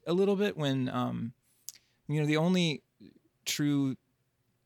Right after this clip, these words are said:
show date we had on the books around the release, which was sort of getting timed, was the Pickathon Festival, which we were, you know, super excited about. But when that, when they canceled that, it, it was just clear that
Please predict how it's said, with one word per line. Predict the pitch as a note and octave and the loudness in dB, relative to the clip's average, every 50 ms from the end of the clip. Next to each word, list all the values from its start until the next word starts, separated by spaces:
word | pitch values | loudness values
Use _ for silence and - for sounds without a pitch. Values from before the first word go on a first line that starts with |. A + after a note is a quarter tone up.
| _ | _
show | - - - - D#3 D3+ D3 C#3+ C#3+ | -6 -4 -2 2 2 4 4 4 2
date | B2+ - B2+ A#2 A2 F#2+ | 2 0 0 -2 -2 -2
we | B2+ B2 | -2 -2
had | B2 C3+ C3 C3 | 0 0 0 0
on | C3+ B2+ B2 | 0 -2 -2
the | B2 | -4
books | A#2 - B2 B2 - - - - - - - _ _ _ _ _ _ - | -4 -4 -6 -6 -4 -4 -4 -4 -4 -6 -10 _ _ _ _ _ _ -4
around | C3+ C3+ C3+ C3+ C3 C#3 C3+ | -4 -2 0 0 0 0 -2
the | C3 | -2
release, | B2+ B2 A#2+ A#2+ A#2+ A#2+ A#2 A#2 - - | -2 -4 -4 -4 -4 -4 -4 -6 -6 -6
which | C3+ C3 - - | -6 -8 -8 -6
was | B2+ - | -6 -6
sort | - C3 B2 | -6 -4 -4
of | A#2+ | -4
getting | A#2 B2+ A#2+ A#2 A#2 | -4 -4 -4 -4 -6
timed, | - - B2 A#2+ A#2+ A#2+ A#2 - - - | -8 -6 -6 -4 -4 -4 -6 -8 -10 -12
was | B2+ A#2+ - | -10 -8 -8
the | - - - - _ | -8 -8 -10 -10 _
Pickathon | - - - - A2+ - A2 G2+ G#2+ G#2+ A2 A2+ - _ _ _ - | -8 -8 -6 -8 -8 -10 -10 -10 -8 -10 -12 -14 -16 _ _ _ -10
Festival, | - - - - - - - F2+ | -8 -8 -8 -8 -8 -10 -10 -12
which | A#2 - - | -12 -10 -8
we | A#2 | -8
were, | A2 G#2 A2 - _ _ _ - | -8 -8 -10 -14 _ _ _ -14
you | - A2+ | -12 -12
know, | - - - - _ _ _ | -12 -14 -18 -20 _ _ _
super | - - - - E3+ - - | -4 -2 0 2 0 0 -2
excited | B2+ - - G#2+ G#2 - | -4 -6 -6 -6 -6 -6
about. | G#2 - F2 E2+ - - _ - - - - - - | -6 -8 -10 -10 -12 -14 _ -20 -20 -20 -16 -2 2
But | D3+ | 4
when | D3+ D#3 D#3+ | 6 6 8
that, | F3 F#3+ G3+ F#3+ - - _ _ _ _ _ _ _ _ _ _ _ | 8 8 6 4 2 -2 _ _ _ _ _ _ _ _ _ _ _
when | - C#3+ | -2 -2
they | D3 | 2
canceled | - F3+ G#3+ A3+ - F#3 D#3+ | 4 4 4 4 4 2 2
that, | D3 D3+ C#3+ C#3 | 4 4 6 4
it, | C3 C3 - - _ _ | 4 2 0 -4 _ _
it | - - D#3 | -2 0 0
was | D3+ C#3+ A#2 | 2 0 0
just | - D3 - - | 0 0 -2 -2
clear | - - F3 D#3+ D#3 D3+ C#3+ C#3 | 0 2 2 4 6 4 4 4
that | C3 B2+ C3 B2+ A#2 - | 2 2 2 2 0 -2